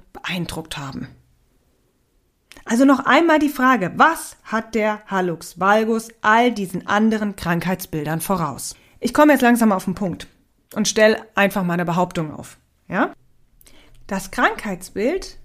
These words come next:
das die Ehre einer Leitlinie erwiesen bekommt, muss einige Mäuler stopfen. Oder man könnte auch sagen, es muss Triggerpotenzial haben. Und natürlich reicht nicht nur ein Trigger, also nur ein oder zwei Fachrichtungen oder Berufsgruppen werden damit konfrontiert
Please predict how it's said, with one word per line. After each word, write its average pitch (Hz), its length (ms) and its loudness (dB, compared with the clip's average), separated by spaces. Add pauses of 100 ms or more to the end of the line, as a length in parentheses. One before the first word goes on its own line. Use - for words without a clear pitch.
(140)
das 202 180 -10
die 233 300 -6
Ehre 330 320 -4
einer 214 240 -4
Leitlinie 190 720 -6
erwiesen 170 500 -10
bekommt, 180 500 -6 (280)
muss 247 400 2 (140)
einige 180 520 0
Mäuler 160 460 0
stopfen. - 560 -16 (560)
Oder 190 200 0
man 185 180 -2
könnte 208 400 -2
auch 180 120 -6
sagen, 208 520 -4 (340)
es - 140 -10
muss 190 220 -4
Triggerpotenzial 156 920 -8
haben. 139 300 -14 (540)
Und 202 420 2
natürlich 226 640 4
reicht 208 340 0
nicht 220 240 4
nur 190 260 2 (100)
ein 190 240 -2
Trigger, 285 480 2
also 180 240 0
nur 165 240 -4
ein 190 240 0
oder 180 180 -2
zwei 165 260 -8
Fachrichtungen 269 760 -2
oder 190 160 -2
Berufsgruppen 262 840 -2
werden 269 220 2
damit 277 260 2
konfrontiert 285 800 -2